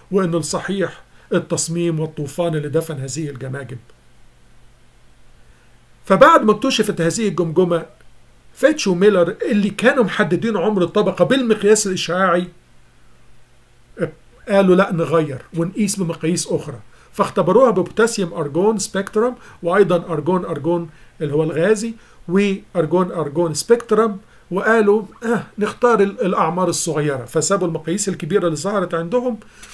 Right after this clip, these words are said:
وقالوا: "يبقى خلاص مش من ميتين وتلاتين، يبقى اتنين وستة من عشرة مليون سنة بس". ورفضوا نتائج أبحاثهم الأولى فقط عشان يغطوا فضيحة وكارثة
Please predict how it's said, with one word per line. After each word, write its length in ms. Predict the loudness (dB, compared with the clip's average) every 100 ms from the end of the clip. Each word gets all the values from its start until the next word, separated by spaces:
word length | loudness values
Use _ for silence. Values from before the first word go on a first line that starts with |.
| -2
وقالوا: 340 | 0 2 4
"يبقى 180 | 2 2
خلاص 300 | 0 -2 -2
مش 160 | -6 -6
من 80 | -6
ميتين 200 | -4 -4
وتلاتين، 580 | -2 -4 -4 -4 -6 -8 -16 -14 -2
يبقى 220 | -2 -2
اتنين 260 | -4 -2 -2
وستة 380 | -2 -4 -4
من 160 | -6 -4
عشرة 320 | -4 -6 -6
مليون 280 | -6 -4 -2
سنة 280 | -2 -4 -6
بس". 320 | -10 -14 -16 -20 _ _ _ _ _ _ _ _ _ -20 -20 -10 2
ورفضوا 440 | 4 4 4 0
نتائج 420 | -2 0 0 0
أبحاثهم 480 | -6 -6 -6 -4 -6
الأولى 360 | -4 -2 -2 -2
فقط 380 | -2 -2 -4
عشان 340 | -6 -6 -6 -4
يغطوا 420 | -4 -4 -4 -6
فضيحة 640 | -6 -8 -2 0 -2 -6 -6
وكارثة 540 | -6 -2 -2 -2 -4